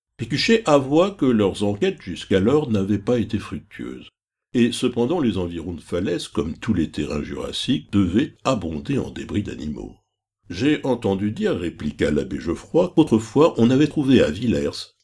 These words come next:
la mâchoire d'un éléphant. » Du reste, un de ses amis, monsieur Larsonneur, avocat, membre du barreau de Lisieux et archéologue, leur fournirait peut-être des renseignements.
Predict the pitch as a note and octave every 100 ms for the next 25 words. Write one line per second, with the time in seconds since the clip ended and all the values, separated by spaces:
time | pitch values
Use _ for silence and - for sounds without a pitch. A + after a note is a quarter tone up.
0 | _ G2 G#2+ G2 - - G#2 F2 B1+ C#2+
1 | - - - - _ _ _ _ _ _
2 | _ - A2 D#3 D#3 A2+ G2 G2+ E2+ F#2+
3 | D3+ F#3+ F#2+ - D#2 D#2 - G2+ F3 E3
4 | - F2+ E2+ - D#3+ D#3 F#2+ D#2+ D2+ D2
5 | C#2 C2+ D2 E2+ D2+ D2 E2 E2+ G#2 E2+
6 | B1+ - C2 C2 E2+ C#3 B2+ D#2 - -
7 | F2+ C#2+ G#2 - - A2 C#2 B1+ B1+ C2+
8 | - A#1+ B1 B1 B1+